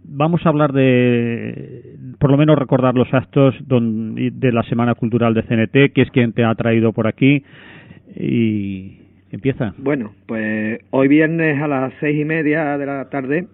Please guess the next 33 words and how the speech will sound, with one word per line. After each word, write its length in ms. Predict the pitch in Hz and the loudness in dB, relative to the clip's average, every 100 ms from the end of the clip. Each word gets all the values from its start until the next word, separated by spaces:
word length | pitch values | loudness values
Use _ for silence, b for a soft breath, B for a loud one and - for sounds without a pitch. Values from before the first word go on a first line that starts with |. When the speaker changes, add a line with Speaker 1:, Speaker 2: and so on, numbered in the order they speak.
| - | -4
Speaker 2:
eh, 680 | 123 117 110 110 104 104 104 - | -2 0 -2 -4 -4 -6 -10 -12
se 80 | |
proyectará 480 | 113 113 113 113 123 | -6 -2 -2 -2 -2
el 60 | 127 | 0
documental 640 | 131 127 127 120 127 123 | -2 -2 -4 -2 -2 -2
de 440 | 123 123 120 120 120 | -2 -2 -2 -2 -2
Lucio, 380 | 131 139 180 180 - | -4 -2 -2 -4 -4
sobre 260 | 117 113 | -2 0
Lucio, 400 | 120 - 143 165 - b b b _ | 0 -2 -2 -2 -4 b b b _
y 220 | 123 120 | -4 -4
después 500 | 113 110 - 120 120 | -4 -6 -6 -6 -6
habrá 240 | 123 120 120 | -6 -8 -8
una 200 | 120 120 | -6 -6
charla 300 | 143 123 123 | -4 -2 -2
coloquio 360 | 123 123 123 | -4 -4 -4
en 60 | 135 | -4
la 100 | 131 | -4
que 80 | 113 | -4
intervendrá 800 | 107 104 104 107 110 113 113 110 | -4 -4 -6 -8 -8 -8 -8 -12
el 80 | |
propio 420 | 110 113 110 120 113 | -12 -14 -12 -12 -10
Lucio 280 | 113 - | -10 -8
Urtubia. 360 | 117 143 117 98 b b | -8 -6 -6 -8 b b
Todo 120 | 117 | -4
esto 220 | 127 - 143 | -4 -4 -8
será 420 | 143 135 139 139 | -4 -4 -4 -6
en 80 | 135 | -6
el 200 | 123 120 | -4 -4
local 500 | 113 131 135 135 147 b b b | -4 -4 -2 -4 -6 b b b
de 320 | 110 120 117 | -4 -2 -2
la 140 | 113 | -4
librería 500 | 113 117 110 113 131 | -4 -4 -2 0 0
Cafetería 540 | 131 123 131 123 127 | -2 -6 -4 -2 -2